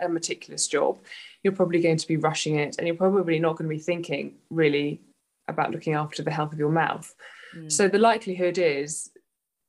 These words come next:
Speaker 1: it's, you might, or you might be brushing quite hard, quite vigorously.
Speaker 2: Yeah, like,
Speaker 1: Just to kind
Speaker 2: angry
Speaker 1: of, like,
Speaker 2: brushing. <laughs>
Speaker 1: sort of get the job
Speaker 2: Yeah.
Speaker 1: done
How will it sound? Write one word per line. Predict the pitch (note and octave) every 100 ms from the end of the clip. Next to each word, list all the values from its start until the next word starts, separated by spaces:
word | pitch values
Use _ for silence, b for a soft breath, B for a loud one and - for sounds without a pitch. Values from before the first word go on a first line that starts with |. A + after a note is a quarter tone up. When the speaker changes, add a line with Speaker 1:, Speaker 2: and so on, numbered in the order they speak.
| -
Speaker 1:
it's, | F3 - - -
you | G3
might, | F#3+
or | -
you | F3
might | E3+
be | E3
brushing | E3+ E3 E3
quite | D3+ -
hard, | - C4+ C4+ C4+ C4+
quite | - -
vigorously. | B3+ B3 A3+ - A#3 A3+ A3+ A3+
Speaker 2:
Yeah, | A3 F3 F#3+
like, | F3+
Speaker 1:
Just | -
to | A3
kind | A3 A3+
Speaker 2:
angry | G#3 G3
Speaker 1:
of, | G3
like, | F3+ F3
Speaker 2:
brushing. | - F3 - -
<laughs> | -
Speaker 1:
sort | B3
of | G#3+
get | B3+
the | A3
job | C#4 G#3+
Speaker 2:
Yeah. | -
Speaker 1:
done | B3 A#3 G3 F4+ E4 C#4 D#4+ E4